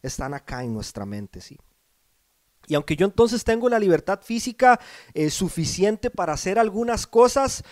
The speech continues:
eh, mi mente solo ve obstáculos que me dicen, "No se puede", ¿sí? En mi mente están esas celdas, eh, eh, esos barrotes que me dicen, "Ni se te ocurra salir de la zona en la que estás. Vos sos incapaz, ¿sí? Esto no es para vos".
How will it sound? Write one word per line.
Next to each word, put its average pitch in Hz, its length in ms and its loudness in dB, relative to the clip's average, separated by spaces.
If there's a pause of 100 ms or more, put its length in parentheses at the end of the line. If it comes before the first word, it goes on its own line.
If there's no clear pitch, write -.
(320)
eh, 170 200 -4
mi 170 160 0
mente 190 400 2
solo 214 300 4
ve 202 100 6
obstáculos 208 760 -4
que 165 100 -8
me 139 160 -8
dicen, 190 420 -8
"No 143 160 -4
se 139 140 -8
puede", 101 540 -10
¿sí? 120 260 -20 (460)
En 156 120 -6
mi 165 120 -2
mente 190 500 -2
están 190 320 -2
esas 208 300 -4
celdas, 214 600 0
eh, 160 160 -4
eh, 147 220 -2
esos 175 340 -2
barrotes 185 680 0
que 180 160 -4
me 147 100 -2
dicen, 190 480 -4
"Ni 170 100 2
se 170 160 -4
te 165 140 -6
ocurra 208 440 -6
salir 185 420 -6
de 202 100 -2
la 170 140 -2
zona 185 320 -2
en 185 80 -2
la 160 100 -6
que 131 80 -10
estás. - 800 -8 (680)
Vos 180 240 2
sos 214 300 2
incapaz, 180 600 -2
¿sí? 175 300 -12
Esto 214 360 0
no 190 180 -2
es 220 220 -4
para 143 200 -4
vos". - 440 -14